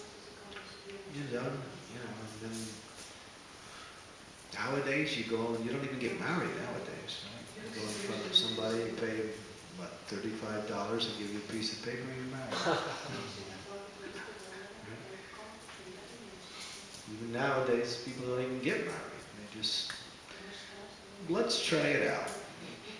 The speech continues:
Let's see what happens." <laughs> All right.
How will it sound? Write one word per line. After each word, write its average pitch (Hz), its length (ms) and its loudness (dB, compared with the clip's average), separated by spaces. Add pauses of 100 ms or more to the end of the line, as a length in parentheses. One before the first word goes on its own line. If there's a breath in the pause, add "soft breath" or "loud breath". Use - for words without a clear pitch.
(280)
Let's - 120 -2
see 127 240 4
what 113 100 6
happens." 92 600 2 (300)
<laughs> - 260 0
All 185 60 4
right. - 280 0